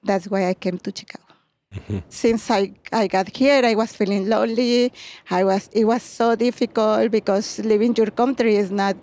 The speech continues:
Speaker 1: easy. So coming to another different countries, coming to another different world with another language.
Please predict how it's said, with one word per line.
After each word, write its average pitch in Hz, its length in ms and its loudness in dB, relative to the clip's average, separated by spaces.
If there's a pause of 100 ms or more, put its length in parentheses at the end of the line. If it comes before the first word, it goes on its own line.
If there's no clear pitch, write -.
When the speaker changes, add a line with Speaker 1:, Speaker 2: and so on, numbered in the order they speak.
(160)
Speaker 1:
easy. 269 360 2 (600)
So 202 360 2
coming 240 340 0
to 220 180 2
another 226 580 2
different 202 540 0
countries, 247 640 2
coming 233 300 -2
to 220 160 2
another 240 400 2
different 208 500 -2
world 247 680 6 (360)
with 233 160 4
another 226 440 4
language. 240 720 4